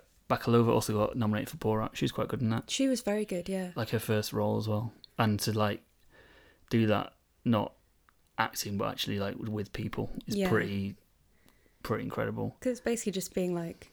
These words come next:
Speaker 2: method completely for a long time.
Speaker 1: Yeah, it's, it's quite impressive. Um, Sacha Baron Cohen,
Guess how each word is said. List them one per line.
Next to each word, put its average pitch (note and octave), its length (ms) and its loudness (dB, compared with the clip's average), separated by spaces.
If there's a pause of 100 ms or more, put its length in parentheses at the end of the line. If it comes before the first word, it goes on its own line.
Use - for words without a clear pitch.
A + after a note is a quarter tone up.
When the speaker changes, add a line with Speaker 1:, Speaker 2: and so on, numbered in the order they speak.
Speaker 2:
method F#3 580 -4 (120)
completely F#3+ 720 -8
for - 180 -6
a F3 40 -2
long E3+ 160 -4
time. E3+ 180 -4
Speaker 1:
Yeah, A2+ 260 8
it's, - 180 -2
it's B2 200 -4
quite B2 140 0
impressive. A2 480 -4 (100)
Um, A2+ 600 4 (380)
Sacha C#3 260 2
Baron A#2+ 180 6
Cohen, C3 300 6